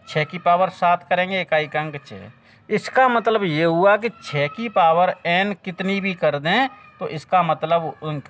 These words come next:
इकाई का अंक कितना आएगा, छः आएगा। इसमें कोई दिक्कत नहीं होनी चाहिए। तो आप देखिए, चार सौ सोलह की पावर चार सौ सोलह, इकाई का अंक कितना आएगा?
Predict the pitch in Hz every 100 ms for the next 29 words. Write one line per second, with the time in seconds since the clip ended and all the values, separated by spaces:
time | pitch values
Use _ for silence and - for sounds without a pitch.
0 | - 139 147 151 156 156 147 160 151 165
1 | 160 165 196 311 - _ _ _ _ _
2 | _ - 156 123 90 80 - - _ _
3 | - - 139 143 160 156 - 165 165 165
4 | 156 156 - 156 160 156 _ _ - -
5 | - - - - _ - _ _ _ _
6 | _ _ _ - 185 180 170 170 - 240
7 | 196 101 139 _ _ _ _ _ _ _
8 | _ _ _ _ _ _ 170 160 165 -
9 | 202 - 185 185 185 208 196 175 175 180
10 | 180 160 147 185 165 147 113 107 - _
11 | _ _ _ _ _ _ _ _ 139 151
12 | 160 160 180 175 - 180 196 202 202 214